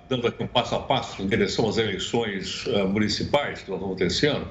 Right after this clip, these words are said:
pra que as pessoas possam entender exatamente o processo, pra que ele possa evoluir e depois cada um possa, de acordo com a sua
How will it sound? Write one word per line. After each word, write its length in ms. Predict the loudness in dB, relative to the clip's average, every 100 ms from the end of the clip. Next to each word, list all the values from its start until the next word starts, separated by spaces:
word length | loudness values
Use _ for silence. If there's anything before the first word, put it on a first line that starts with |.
| -12 -14 -14 -6
pra 80 | 0
que 80 | 2
as 60 | 4
pessoas 320 | 2 2 2
possam 280 | 0 0 -2
entender 280 | -2 0
exatamente 560 | 0 0 -2 0 0 0
o 40 |
processo, 520 | 0 0 2 0 0 0
pra 160 | 0
que 120 | 0
ele 100 | -2
possa 320 | 0 0 0 2
evoluir 260 | 4 4
e 80 | 2
depois 260 | 2 0 2
cada 240 | 0 0
um 60 | -2
possa, 500 | -2 -2 -2 -2 0
de 80 |
acordo 400 | 0 2 0 2
com 80 | 0
a 80 | 0 -2 -12
sua 560 | -2 2 4 4 -2 -8